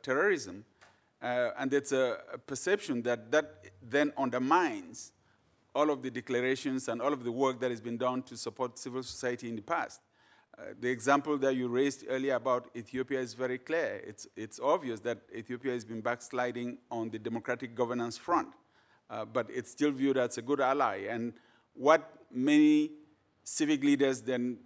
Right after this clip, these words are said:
pose is the question of whether these regimes, um, are getting a pass solely because of their cooperation on that front, whereas these two, um, undertakings are really mutually reinforcing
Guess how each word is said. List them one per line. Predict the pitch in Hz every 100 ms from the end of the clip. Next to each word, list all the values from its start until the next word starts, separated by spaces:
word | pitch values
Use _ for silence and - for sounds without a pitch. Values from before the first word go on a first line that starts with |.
| _
pose | 175 170 117 120
is | 117 117
the | 127
question | 135 131 -
of | 131 117 - _ _ _ _
whether | 113 135 143 147
these | 127 143 -
regimes, | 127 120 117 185 147 107 113 - _ _ _ _
um, | 117 117 113
are | 120
getting | 107 135 147
a | 117
pass | - 110 117
solely | - 143 147 147
because | 135 131 123 127
of | 120
their | 120
cooperation | - 123 123 127 127 127
on | 120
that | 127 -
front, | 185 151 101 - _ _ _
whereas | 156 156 135 123 - 120
these | 139 156 - - _ _ _ _ _
two, | - 165 156 156 113 -
um, | 123 123 117 120 117 - _ _ _
undertakings | 123 123 - 196 - 117 123
are | 117 120
really | 123 139 139
mutually | 131 143 139 135 139 139 139 - _ _ _ _ _ _ -
reinforcing | 120 127 123 - 180 208 - 95